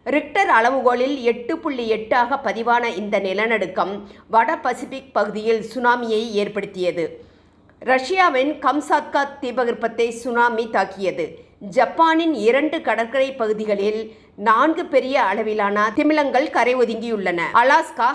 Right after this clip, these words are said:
ஹவாய் மற்றும் நியூசிலாந்து போன்ற தெற்கு பகுதிகளுக்கும் எச்சரிக்கை விடப்பட்டது.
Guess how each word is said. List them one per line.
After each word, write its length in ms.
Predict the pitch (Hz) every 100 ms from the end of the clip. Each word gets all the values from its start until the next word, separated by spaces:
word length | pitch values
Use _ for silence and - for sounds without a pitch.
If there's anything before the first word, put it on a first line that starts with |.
| 277
ஹவாய் 360 | 208 247 311
மற்றும் 360 | 285 247 269 254
நியூசிலாந்து 680 | 233 262 294 339 269 262 214
போன்ற 340 | 233 233 226
தெற்கு 400 | 214 262 254 330
பகுதிகளுக்கும் 600 | 320 247 233 240 208 294
எச்சரிக்கை 440 | 302 269 254 220 247
விடப்பட்டது. 540 | 214 208 202 202 170